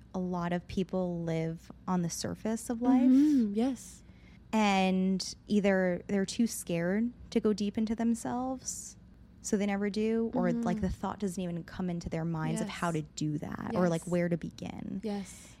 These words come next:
Speaker 1: And so finding people that you can relate to
Speaker 2: Yes.
Speaker 1: feels really special.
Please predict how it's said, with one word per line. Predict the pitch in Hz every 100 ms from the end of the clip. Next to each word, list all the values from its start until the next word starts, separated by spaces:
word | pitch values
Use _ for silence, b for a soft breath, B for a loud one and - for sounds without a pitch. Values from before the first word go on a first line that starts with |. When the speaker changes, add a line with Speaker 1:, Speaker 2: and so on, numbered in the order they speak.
| B
Speaker 1:
And | - 202
so | 208
finding | 190 - 196 196 208 202
people | 190 - 170 - 196 202
that | 190
you | 180 170 165
can | - - 180
relate | 175 170 165 160 -
to | - 196 202 214 214
Speaker 2:
Yes. | 214
Speaker 1:
feels | - - 170 160 165
really | 180 170 180
special. | - - - -